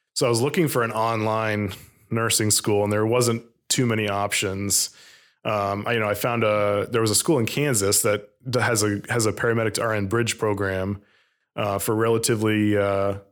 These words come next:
eh, not a lot of money. Um, and it was very similar to the paramedic program that I took, where you would go down for skills, you know,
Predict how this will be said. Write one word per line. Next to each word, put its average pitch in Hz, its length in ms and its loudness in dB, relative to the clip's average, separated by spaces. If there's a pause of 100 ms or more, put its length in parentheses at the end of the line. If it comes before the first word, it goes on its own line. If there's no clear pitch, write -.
eh, 107 200 -4 (160)
not 110 340 0
a 107 40 2
lot 107 200 2
of 107 60 0
money. 98 440 -2 (500)
Um, 104 320 0
and 110 320 -2
it 135 40 2
was - 280 2
very 123 260 2
similar 120 280 2
to 110 60 2
the 98 300 2
paramedic 107 420 0
program 104 340 0
that 98 120 2
I 95 100 2
took, 98 300 -2
where 104 160 2
you 101 220 2
would 104 160 -2
go 110 160 2
down 98 400 -2
for 101 240 -4
skills, 104 720 2
you 123 80 -2
know, 95 240 -4